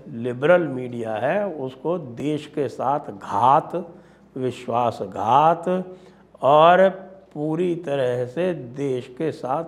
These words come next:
गद्दारी करने का भी हक होना चाहिए,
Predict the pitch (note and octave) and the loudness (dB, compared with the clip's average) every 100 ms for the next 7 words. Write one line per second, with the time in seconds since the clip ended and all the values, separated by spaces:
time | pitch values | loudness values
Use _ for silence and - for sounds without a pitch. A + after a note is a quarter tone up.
0 | C3 B2 A2+ A#2 A#2+ C3 C#3 C3+ A#2 A2 | -8 -8 -8 -4 -2 -2 -4 -6 -10 -8
1 | A2 G#2+ B2 C3 B2 G#3 A3+ - - - | -10 -6 -4 -4 0 -2 -2 -10 -18 -12
2 | - D#3 - B2+ C3 B2+ B2 G#2+ A#2 G#2+ | -2 -2 -2 -6 -4 -2 -2 -2 -4 -2
3 | A#2+ F#3 A3 - | 0 0 0 -8